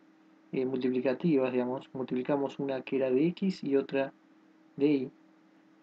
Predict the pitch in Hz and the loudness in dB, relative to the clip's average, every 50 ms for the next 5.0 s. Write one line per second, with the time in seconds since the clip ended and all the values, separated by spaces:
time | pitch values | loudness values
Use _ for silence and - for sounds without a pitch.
0 | _ _ _ - 175 170 156 160 151 156 160 165 170 165 165 160 156 156 - - | _ _ _ 2 4 4 6 4 4 4 4 4 4 4 4 2 0 0 -4 -10
1 | - _ _ _ _ _ _ _ - 156 160 151 143 147 139 147 147 143 139 135 | -18 _ _ _ _ _ _ _ 0 2 2 4 4 4 2 2 2 2 0 0
2 | 127 131 - 135 135 151 156 139 135 147 156 170 - - _ _ _ _ _ _ | -2 -2 -2 0 2 4 6 6 6 4 4 0 -4 -14 _ _ _ _ _ _
3 | _ _ _ _ - - - 147 143 143 139 139 160 156 156 - 165 127 139 135 | _ _ _ _ -8 -2 2 4 4 4 4 4 4 4 4 4 2 2 2 0
4 | 131 - - 147 147 139 147 143 131 131 131 127 - - 139 135 135 - - | -2 -2 -2 -4 -2 2 2 2 2 2 -2 -6 -6 -4 -4 -4 -4 -6 -10